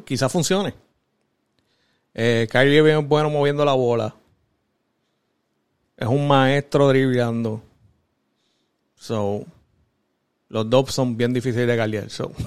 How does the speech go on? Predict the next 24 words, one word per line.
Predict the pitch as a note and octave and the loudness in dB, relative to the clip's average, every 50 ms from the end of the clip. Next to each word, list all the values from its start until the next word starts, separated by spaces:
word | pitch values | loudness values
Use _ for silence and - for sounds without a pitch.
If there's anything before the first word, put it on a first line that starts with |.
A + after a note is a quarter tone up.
| - - - - _ G3 - | -12 -14 -20 -10 _ -8 -8
<laughs> | - _ - - - - - - _ - | -8 _ -20 -20 -20 -20 -20 -20 _ -2
vamos | - A#2 B2+ B2+ B2+ | 0 4 4 6 6
a | B2+ | 4
ver | B2 A#2+ | 4 2
qué | B2 A#2+ | 2 2
puede | A#2+ A#2+ A#2 | 2 2 2
pasar | B2 A#2 A#2+ B2 A#2+ | 2 0 0 -2 -2
aquí, | A#2 - D#3 E3 | -2 -2 -2 -2
más | E3 C#3+ B2+ B2 | 0 0 0 0
los | B2 A#2+ | 0 0
mo-, | B2 B2 A#2 - | -2 -2 -4 -2
los, | B2 B2 B2 A#2+ A#2 A#2+ B2 B2 | -2 -2 0 0 2 2 0 0
los | A#2+ A2+ A#2 A2+ | 0 0 -2 -2
diferentes | A#2+ G#2+ A#2+ A#2+ A#2 - C#3 | -4 -4 -6 -6 -6 -4 -2
movimientos | C#3 C#3+ C#3 C3+ C3+ B2+ - C3 | -2 -2 0 0 -2 -2 -2 -4
que | - B2+ | -6 -4
hicieron | A#2+ B2 B2+ C3 B2 | -4 -4 -4 -4 -4
para, | - A#2+ A#2+ A#2 A2 A#2 - _ _ _ _ _ _ _ _ _ _ | -4 -4 -4 -4 -6 -8 -12 _ _ _ _ _ _ _ _ _ _
para | _ A#2 A#2 A#2 | _ -2 0 0
los | A#2 A#2 A2+ A#2+ | 2 0 0 2
Mavs. | C#3+ D#3+ E3+ E3 D#3 - - - - - - - - - _ _ _ _ _ _ _ _ _ _ _ _ _ _ _ _ _ _ _ _ _ _ _ _ _ - | 2 0 0 0 -4 -6 -10 -14 -14 -16 -20 -20 -20 -20 _ _ _ _ _ _ _ _ _ _ _ _ _ _ _ _ _ _ _ _ _ _ _ _ _ -10
Hay | - F3 | -8 -2
que | - - | 2 2
ver, | C#3+ G#2+ G#2+ B2+ | 2 2 0 -4